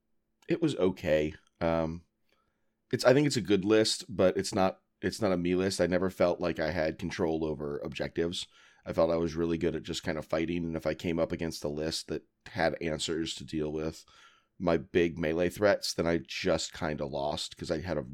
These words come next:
really difficult time striking back and actually playing whatever objectives came down. So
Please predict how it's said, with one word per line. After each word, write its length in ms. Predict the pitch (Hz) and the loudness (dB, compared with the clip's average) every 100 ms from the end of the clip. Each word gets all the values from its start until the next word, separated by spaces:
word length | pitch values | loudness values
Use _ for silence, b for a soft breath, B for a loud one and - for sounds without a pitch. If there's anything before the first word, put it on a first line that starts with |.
| 78 | -4
really 320 | 90 87 85 | 0 2 0
difficult 440 | 78 76 - 71 | -2 -6 -4 -6
time 420 | - 71 71 67 - _ _ _ _ _ _ _ _ _ _ _ _ _ _ _ | -4 -6 -6 -10 -12 _ _ _ _ _ _ _ _ _ _ _ _ _ _ _
striking 480 | - - 120 104 104 | -4 6 6 6 4
back 240 | 92 92 92 | 6 6 4
and 100 | 85 | -2
actually 240 | - 85 | -2 -4
playing 440 | - 87 85 85 82 | -2 0 0 0 0
whatever 280 | 80 80 | 0 0
objectives 440 | 80 78 71 - - | -4 -6 -8 -8 -8
came 200 | 80 67 | -8 -8
down. 420 | 64 67 80 98 | -10 -10 -10 -12
So 560 | - - 90 85 85 | -6 2 4 6 2